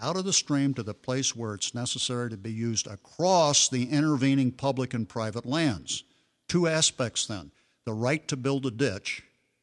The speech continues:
and operate and maintain it despite what the underlying landowners have to say, and take the water for actual beneficial use. So a prior appropriation water right is for the actual beneficial use made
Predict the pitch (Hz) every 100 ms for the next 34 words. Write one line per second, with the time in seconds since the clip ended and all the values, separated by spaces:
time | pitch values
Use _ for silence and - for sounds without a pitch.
0 | _ - 107 117 135 135 131 139 143 139
1 | 139 151 123 120 135 113 - - 127 160
2 | 131 131 131 127 123 117 110 _ _ _
3 | _ _ _ _ _ - 123 143 131 139
4 | 139 123 139 139 127 120 110 131 113 98
5 | 139 127 82 104 _ _ _ _ _ _
6 | _ _ _ _ - 170 143 135 131 -
7 | _ _ 143 139 127 123 131 127 117 123
8 | 127 139 120 127 123 127 120 123 123 120
9 | 104 - 113 110 - 143 180 - 165 151
10 | 160 147 139 139 147 117 110 113 120 113
11 | 110 - 107 101 104 - 127 165 - -
12 | 151 135 110 139 135 - 135 - 131 117
13 | 123 113 107 107 135 117 113